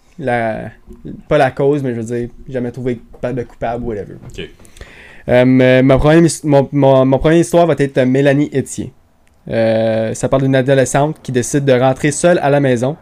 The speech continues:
Speaker 1: et n'est plus jamais revue. Comme que ton, ton body.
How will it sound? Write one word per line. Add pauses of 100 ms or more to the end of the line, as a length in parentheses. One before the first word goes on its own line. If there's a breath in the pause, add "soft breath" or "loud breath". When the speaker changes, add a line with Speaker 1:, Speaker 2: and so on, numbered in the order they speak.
Speaker 1:
et
n'est
plus
jamais
revue. (440)
Comme
que (380)
ton, (100)
ton
body.